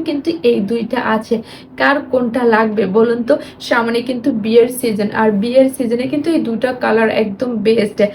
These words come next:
দুইটা কালার না হলে যেন বিয়েই পার হবে না, এইরকম দুইটা কালার অনেক সুন্দর। একদম রেড মেরুন কালারের একটা চুন্ডি পেয়ে যাচ্ছেন, এটা অনেক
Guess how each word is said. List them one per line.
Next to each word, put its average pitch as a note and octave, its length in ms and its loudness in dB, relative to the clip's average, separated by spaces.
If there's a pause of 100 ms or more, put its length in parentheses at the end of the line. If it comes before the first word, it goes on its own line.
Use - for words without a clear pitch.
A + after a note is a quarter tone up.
(300)
দুইটা C4 300 4
কালার C4 320 2
না A#3 240 4
হলে B3+ 320 0
যেন C#4 180 0 (200)
বিয়েই C4 320 2 (580)
পার A#3+ 200 6
হবে A3 240 2
না, A3+ 120 0 (120)
এইরকম B3 460 2 (100)
দুইটা A#3+ 280 -2
কালার A2 320 2 (300)
অনেক B3 400 2
সুন্দর। A#3 240 -2 (140)
একদম A#3+ 220 2 (160)
রেড B3 260 6 (280)
মেরুন B3 400 2
কালারের A3+ 540 4
একটা - 360 0 (180)
চুন্ডি A#3 380 0 (100)
পেয়ে A#3 200 4
যাচ্ছেন, A#3 420 -2
এটা A#3+ 260 -2 (1700)
অনেক C4 300 2